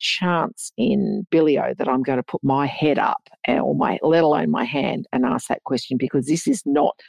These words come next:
safe. I might get judged. I might get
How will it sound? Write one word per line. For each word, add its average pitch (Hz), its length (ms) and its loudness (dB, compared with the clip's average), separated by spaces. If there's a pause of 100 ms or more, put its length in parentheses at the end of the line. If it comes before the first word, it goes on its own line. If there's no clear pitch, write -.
(120)
safe. - 580 -4 (480)
I 143 140 4
might 135 300 2 (100)
get 127 240 2 (280)
judged. 160 580 -2 (640)
I 139 160 2
might 131 300 0 (100)
get 127 320 2